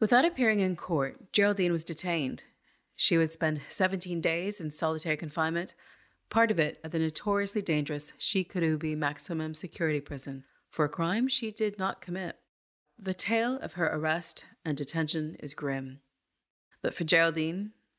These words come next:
the now sixty-one-year-old who has gone from the front lines of anti-racist activism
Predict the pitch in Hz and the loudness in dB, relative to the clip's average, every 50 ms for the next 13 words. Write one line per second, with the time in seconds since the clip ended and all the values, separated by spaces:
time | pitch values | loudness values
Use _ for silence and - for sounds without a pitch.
0 | _ - 202 170 175 180 180 180 190 208 196 - - - 220 220 - 220 185 170 | _ -4 0 2 4 4 4 4 4 2 0 0 0 2 0 0 0 0 0 2
1 | 160 156 156 151 147 147 151 180 185 - - 180 170 160 160 147 - 175 160 160 | 2 2 0 0 -2 -2 -4 -4 -6 -8 -6 -4 -2 0 0 0 0 0 0 0
2 | 165 160 156 - 170 151 147 143 - - 185 180 180 - 175 170 165 170 175 180 | 0 -4 -4 -6 -6 -6 -6 -6 -2 0 0 0 2 0 -4 -4 -2 -2 -4 -4
3 | 185 190 160 - - 156 165 156 - 165 156 151 147 - 151 143 - - 165 165 | -6 -6 -6 -4 -4 -4 -4 -4 -4 -4 -4 -4 -4 -4 -6 -4 -4 -4 -6 -6
4 | - - 175 165 165 156 165 156 156 160 | -8 -10 -6 -4 -4 -4 -4 -4 -6 -6